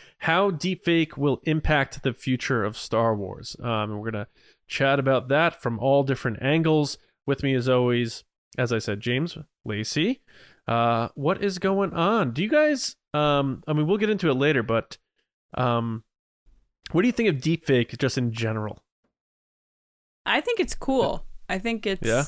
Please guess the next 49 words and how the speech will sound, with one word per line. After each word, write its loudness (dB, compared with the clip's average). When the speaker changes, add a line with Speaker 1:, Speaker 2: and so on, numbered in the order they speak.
Speaker 2:
something -4
that -2
shows -2
that -4
technology -4
is -8
progressing -4
and -8
doing 0
things -4
that 0
we -4
could -12
never -4
have -12
imagined -6
even -8
five -2
to -20
ten -4
years -4
ago. 0
Speaker 1:
Is -2
it 0
a 0
little -2
Speaker 2:
It 2
Speaker 1:
scary? 2
Speaker 2:
is -4
a 0
little 4
scary 0
because -4
you -2
don't 0
Speaker 1:
<laughs> -4
Speaker 2:
know -2
what -2
people -4
might -2
use -2
it -6
for. -2
And 0
what 2
I 4
found -2
is -2
that 0